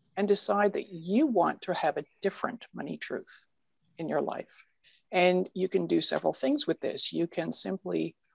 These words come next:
meditate on how you want money to be in your life.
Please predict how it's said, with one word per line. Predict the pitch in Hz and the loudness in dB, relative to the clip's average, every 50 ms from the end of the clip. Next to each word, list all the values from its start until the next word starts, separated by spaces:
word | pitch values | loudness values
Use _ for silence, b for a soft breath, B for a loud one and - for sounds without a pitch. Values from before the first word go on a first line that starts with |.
| _ _ _ _ _ _ _ _ _ - | _ _ _ _ _ _ _ _ _ -10
meditate | 180 175 165 160 165 185 208 254 254 - - - 190 175 170 - - - | -6 -4 0 4 4 6 6 4 2 2 0 0 2 2 2 0 -4 -4
on | 170 165 151 143 139 139 143 151 - 220 233 _ _ _ _ _ _ _ | -2 0 0 0 0 -2 -2 -4 -6 -8 -8 _ _ _ _ _ _ _
how | - - - - - 175 160 160 170 | -14 -10 -6 0 4 6 6 6 4
you | 180 156 156 151 170 190 226 247 | 2 -4 -6 -2 0 2 2 2
want | 214 180 175 170 170 - - - - | 0 0 0 0 -2 -2 -8 -6 -6
money | 175 175 170 175 170 | -4 -4 -4 -6 -8
to | - - 170 | -10 -12 -10
be | - - 165 160 | -8 -8 -6 -6
in | 160 170 | -6 -6
your | 165 160 - | -4 -4 -4
life. | - - - - - 254 302 - - | -4 -4 -2 -2 -2 -2 -4 -8 -20